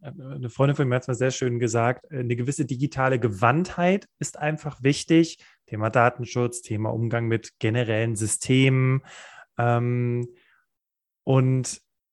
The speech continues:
weil ich stelle mir das gerade jetzt sehr schwierig vor, ne? Weil gerade ja auch Menschen, die aus dem I-T-Bereich kommen, ähm, und liebe I-Tler, bitte nicht falsch verstehen, aber es ist ja häufig eine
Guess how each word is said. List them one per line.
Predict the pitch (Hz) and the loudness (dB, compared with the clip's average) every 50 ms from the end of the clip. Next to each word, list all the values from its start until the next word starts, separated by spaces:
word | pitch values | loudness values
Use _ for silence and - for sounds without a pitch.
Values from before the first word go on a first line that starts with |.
| _ _ _ _ _ _ - - - _ | _ _ _ _ _ _ -20 -20 -20 _
weil | 127 127 123 | 2 4 4
ich | 120 - | 6 8
stelle | - 143 147 | 6 6 8
mir | 151 | 8
das | 143 127 - | 6 4 4
gerade | 139 131 123 127 | 2 2 4 2
jetzt | 120 - | 2 2
sehr | 127 120 | 0 0
schwierig | - - - 139 139 127 131 110 - | 0 2 4 4 6 6 4 2 0
vor, | - - 110 101 98 | -4 -6 -4 -4 -2
ne? | 101 127 131 | -4 -2 0
Weil | 120 113 117 | 2 2 2
gerade | 110 113 110 120 127 123 | 2 4 4 4 4 4
ja | 113 107 | 2 2
auch | 113 113 107 - | 0 0 -2 -2
Menschen, | 120 117 127 123 - - | -6 -6 -6 -6 -6 -4
die | 127 117 | -2 -2
aus | 113 - | -2 -2
dem | - 110 | -4 -4
I-T-Bereich | - 110 107 - - 151 131 139 120 120 117 120 120 - - | -2 -2 -2 0 -2 2 4 4 6 6 6 6 4 2 -2
kommen, | - 127 120 117 120 120 120 123 120 - - - - - - _ _ | 0 2 2 2 2 0 -2 -4 -6 -10 -16 -20 -20 -20 -20 _ _
ähm, | 117 113 113 113 110 110 110 107 107 107 107 - | 0 2 4 4 4 4 4 4 2 2 -2 -2
und | 113 110 104 | -4 -2 0
liebe | 123 117 120 | 2 4 4
I-Tler, | 113 113 110 - - 135 127 123 120 113 | 4 4 2 0 -2 -2 0 2 2 2
bitte | 110 120 - - | 2 -2 -6 -6
nicht | 120 117 - - | -8 -8 -6 -2
falsch | 131 127 123 - | -2 -2 -2 -2
verstehen, | - 120 - - 123 117 113 | -8 -8 -4 -2 -2 -2 0
aber | 113 110 107 110 107 107 - | 0 2 4 4 2 2 0
es | 139 - - | -4 -10 -14
ist | 120 - - | -10 -4 -2
ja | 113 107 110 - - _ - | -2 -2 -2 -4 -10 _ -20
häufig | - - - 120 117 - 120 110 - | -16 -2 2 2 2 2 0 -4 -4
eine | 113 104 | -6 -6